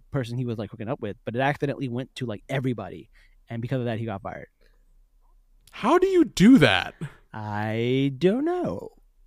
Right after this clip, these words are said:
Speaker 1: I, I guess.
Speaker 2: Okay, I'm, I'm now sus, 'cause you, you don't, like, when you send a voice note, right? You, you can't, like, send it to everybody.
Speaker 1: Well, he's, well, the thing is, like, he's not, I,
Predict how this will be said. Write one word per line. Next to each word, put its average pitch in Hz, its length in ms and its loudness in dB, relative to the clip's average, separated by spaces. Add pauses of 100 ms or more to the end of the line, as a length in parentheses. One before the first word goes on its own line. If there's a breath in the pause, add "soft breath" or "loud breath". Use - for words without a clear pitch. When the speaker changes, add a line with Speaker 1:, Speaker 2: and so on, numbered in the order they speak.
(260)
Speaker 1:
I, 160 180 6
I 170 120 8
guess. 226 360 4 (440)
Speaker 2:
Okay, 147 200 6
I'm, 185 380 10
I'm 202 300 12
now 170 220 12
sus, - 460 2
'cause 131 280 -4
you, 160 180 -4
you 160 160 0
don't, 233 180 4
like, 165 160 0
when 165 80 2
you 226 60 4
send 247 180 0
a 196 40 2
voice 139 400 4
note, 92 180 -6
right? 120 320 0
You, 156 280 -8
you 156 40 -6
can't, 233 320 -4
like, 139 500 -4 (760)
send 147 240 0
it 139 100 -2
to - 140 -10 (180)
everybody. 107 540 0
Speaker 1:
Well, 196 80 8
he's, 196 280 6 (100)
well, 226 180 8
the 226 80 4
thing 247 180 2
is, 262 140 4
like, 147 140 6
he's 170 280 0
not, 175 460 0 (880)
I, 160 80 -2